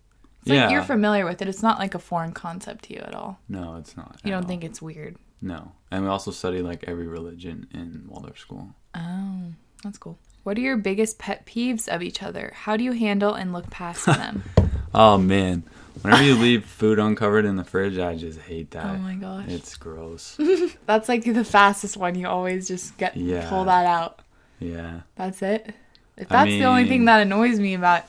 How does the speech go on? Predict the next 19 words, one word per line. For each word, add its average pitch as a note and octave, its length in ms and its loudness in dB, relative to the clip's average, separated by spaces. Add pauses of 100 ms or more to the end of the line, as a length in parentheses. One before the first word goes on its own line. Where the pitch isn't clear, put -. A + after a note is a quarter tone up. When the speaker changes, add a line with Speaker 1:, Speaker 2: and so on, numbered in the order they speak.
Speaker 1:
or G3 100 2
annoys G#3 420 4
you G3 80 -2
about F3+ 280 0
me, F3 100 -6
that's F3+ 200 -8
pretty G#3 200 -2
good. F#3 280 -2 (180)
Speaker 2:
Sometimes B2+ 580 0
when A2+ 120 2
you're, G#2+ 160 2
like, G2 400 -2 (500)
buying F#2 460 -4
stuff G2+ 380 -2
or F#2+ 100 -2
you F2 120 -2
have F2 260 -6
bought F#2 240 -8
stuff, F#2+ 460 -8